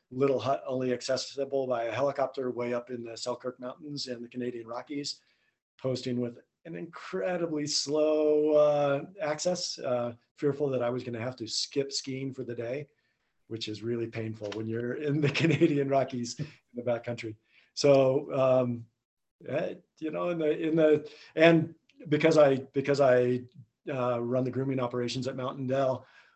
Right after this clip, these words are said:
uh, on Thursdays and Fridays, uh, my laptop is always in the car because I might get a call about an update and I need to try to update it as quickly as possible. So I'm sitting there huddled in.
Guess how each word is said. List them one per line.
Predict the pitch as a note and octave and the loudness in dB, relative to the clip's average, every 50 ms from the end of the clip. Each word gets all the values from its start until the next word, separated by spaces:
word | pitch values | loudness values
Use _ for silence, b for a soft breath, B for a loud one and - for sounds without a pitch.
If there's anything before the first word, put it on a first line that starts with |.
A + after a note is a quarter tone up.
| b _ - | b _ -10
uh, | C3 A#2+ A#2 A2+ A#2 A2+ A#2+ - | -8 -6 -6 -6 -6 -6 -6 -6
on | C#3+ C3 B2+ | -4 -6 -4
Thursdays | C3 C#3 C3 B2+ C#3 C3+ A#2+ A#2+ | -2 -2 -2 0 -2 -2 -4 -4
and | A#2 - | -4 -2
Fridays, | B2+ B2 A#2+ A#2 A#2 A#2 A2 A#2 | -2 0 0 0 -2 -2 -4 -6
uh, | A2+ A2+ A2+ | -6 -6 -6
my | A2+ A2+ A2+ | -6 -6 -6
laptop | G#2+ A2 A2+ A2+ - - A#2 A2 - | -4 -4 -6 -6 -6 -8 -10 -10 -10
is | A2 G#2 | -10 -10
always | A2+ A2+ A2+ A2+ A2 A2+ | -8 -8 -6 -8 -8 -10
in | A2 | -12
the | A2 A2 | -14 -14
car | - - A#2+ A2+ A2 A2 | -10 -6 -6 -6 -6 -6
because | A2 A2 G#2+ A2+ A2 A2 | -10 -12 -14 -14 -12 -12
I | A2 G#2+ A2 G#2+ _ _ _ G#3+ | -12 -12 -14 -18 _ _ _ -12
might | B2 A#2 A#2 - _ | -10 -10 -10 -10 _
get | - B2+ B2 | -10 -12 -10
a | A2+ | -8
call | - - A#2 A#2 A#2 A2+ | -6 -6 -4 -2 -2 -4
about | A2 A2+ A2+ G#2+ G#2+ | -4 -6 -8 -10 -10
an | G#2+ A#2 | -8 -8
update | B2 B2 - B2+ B2 B2 B2 - _ _ _ _ _ _ _ | -8 -6 -4 -6 -6 -6 -8 -10 _ _ _ _ _ _ _
and | - A2+ A2+ A2 | -12 -10 -10 -10
I | A2 A2+ | -8 -8
need | A2+ A2+ A2+ A2+ | -8 -8 -8 -8
to | A#2+ A2 | -10 -8
try | - B2 A#2 A2+ | -6 -4 -4 -4
to | A#2 | -4
update | A#2+ A#2+ A#2 B2+ A#2+ A2+ A2 | -6 -8 -6 -6 -6 -6 -8
it | G#2+ G#2+ | -10 -12
as | G#2+ | -14
quickly | - - A#2+ - B2 A2+ | -16 -18 -16 -12 -10 -10
as | A2 - | -8 -6
possible. | - A#2+ A2 G#2+ - A2 A2+ A2 G#2+ | -6 -6 -6 -6 -6 -8 -8 -8 -6
So | - A#2+ | -8 -10
I'm | A2 G#2+ | -10 -8
sitting | - - A#2 A#2+ A2+ | -8 -8 -8 -8 -8
there | A2 A2 G#2+ | -8 -10 -8
huddled | - A#2+ B2+ C3 B2 A2+ | -6 -4 -2 -2 -2 -2
in. | A#2+ A#2 A2+ A2 G#2+ | -4 -6 -6 -8 -8